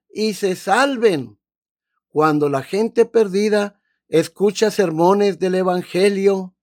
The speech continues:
el diablo viene para quitar la palabra de Dios, para detenerlos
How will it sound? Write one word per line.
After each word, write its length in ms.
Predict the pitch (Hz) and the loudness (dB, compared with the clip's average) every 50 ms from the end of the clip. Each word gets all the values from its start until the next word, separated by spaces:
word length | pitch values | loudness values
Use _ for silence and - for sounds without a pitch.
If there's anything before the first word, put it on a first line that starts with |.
| _ _ _ - _ _ | _ _ _ -20 _ _
el 240 | - 165 180 190 185 | -2 0 0 0 2
diablo 580 | 190 190 190 196 208 220 208 214 214 214 208 170 | 2 2 2 4 2 0 0 2 2 2 2 2
viene 720 | 139 147 160 170 185 202 214 214 208 214 208 208 196 _ _ _ _ _ - | 0 -4 -2 0 2 2 2 0 0 0 0 -2 -4 _ _ _ _ _ -2
para 240 | 170 185 190 196 190 | 0 2 2 0 -2
quitar 380 | - 208 190 - 190 190 202 208 | -4 -8 -8 -4 -2 -2 -2 0
la 240 | 220 220 208 208 - | 2 0 0 0 0
palabra 560 | 196 196 190 180 190 202 208 208 202 208 202 | -2 0 2 4 4 4 4 2 2 0 0
de 160 | 190 202 185 | 0 -2 -2
Dios, 440 | 160 165 175 190 208 214 214 190 - | -2 0 2 4 4 4 4 2 0
para 260 | - 202 202 208 196 | 0 2 2 2 2
detenerlos 880 | 196 208 196 - 208 202 190 185 196 220 220 214 226 214 214 208 - | 2 0 0 0 -2 0 2 4 4 4 4 4 2 2 2 2 0